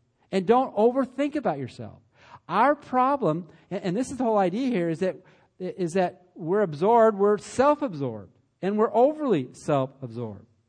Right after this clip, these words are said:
And, and so don't worry about what others think. Just worry about what God thinks. Just look at yourself, however you're wired. Don't worry about what other people think, and just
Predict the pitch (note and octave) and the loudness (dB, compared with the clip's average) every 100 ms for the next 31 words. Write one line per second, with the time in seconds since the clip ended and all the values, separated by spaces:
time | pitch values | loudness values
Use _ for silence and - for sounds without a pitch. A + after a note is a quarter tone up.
0 | _ _ _ _ _ _ _ _ F#3 F#3+ | _ _ _ _ _ _ _ _ -8 -4
1 | G3+ G3+ A3+ - - C#3+ C4 C#4+ D4+ D#4 | -4 -2 -2 -4 -8 -2 0 0 -2 -2
2 | B3 G3+ F#3+ F3+ A#3+ B3+ - F#3+ D#3+ A#3 | 2 2 2 0 0 -4 -6 -6 -4 -6
3 | - - F3+ A3 A3 G#3 G3 F3 D3 G3 | -6 -14 -6 -4 -2 -2 -4 -6 -6 -8
4 | C4+ - B2 F#2 _ _ _ _ _ _ | -8 -10 -16 -16 _ _ _ _ _ _
5 | _ _ _ G3 A3 - - G#3 D4 D4 | _ _ _ -4 -4 -8 -10 -6 -6 -4
6 | A#3 D#3+ D3 F3 D#3+ G#3+ A#3 C4 C#4 B3+ | -4 -2 -2 -2 -2 -2 -2 -4 -4 -4
7 | G#3 A#2+ A2 D3 A#3+ B3 G#3 F3 D#3+ B3+ | -4 -6 -6 -2 -2 -4 -8 -6 -2 -2
8 | D4+ G3+ D3 C3 B2 C#3 B2+ B2+ D#3+ A#3+ | 0 0 0 -4 -6 -10 -12 -10 -10 -8
9 | F3+ D#3+ G#3+ A3 | -8 -4 -4 -6